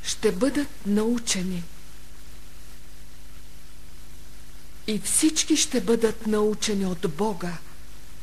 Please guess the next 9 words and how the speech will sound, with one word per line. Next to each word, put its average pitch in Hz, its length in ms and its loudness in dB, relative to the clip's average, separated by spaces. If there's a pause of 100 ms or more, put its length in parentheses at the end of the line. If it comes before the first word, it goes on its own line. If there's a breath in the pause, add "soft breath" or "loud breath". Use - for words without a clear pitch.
(1080)
И 185 100 0
всякой, 285 560 0
който 247 400 0
слуша 233 600 0 (1500)
и 185 60 0
се 190 220 0
научи 214 420 4
от 180 220 0
Отца, 196 480 -2